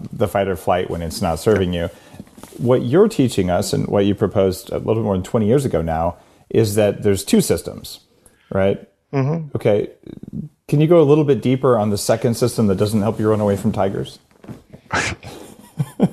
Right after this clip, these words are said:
Speaker 2: The second system is what you see in,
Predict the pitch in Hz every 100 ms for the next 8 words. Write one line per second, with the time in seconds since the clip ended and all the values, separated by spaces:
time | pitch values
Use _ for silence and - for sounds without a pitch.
0 | - - - _ _ _ _ _ _ -
1 | 107 - 147 151 123 127 117 - 98 95
2 | - 104 101 98 90 104 - 120 - 113
3 | 101